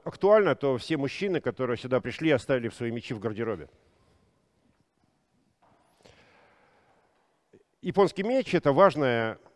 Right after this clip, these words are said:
мировое культурное явление. Это отрицать невозможно. И в мировой культуре японский меч остаётся символом мужественности,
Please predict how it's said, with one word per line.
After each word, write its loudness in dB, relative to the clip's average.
мировое 4
культурное -6
явление. -8
Это -4
отрицать 0
невозможно. -4
И -2
в 0
мировой 4
культуре 0
японский -2
меч -2
остаётся -2
символом 0
мужественности, -6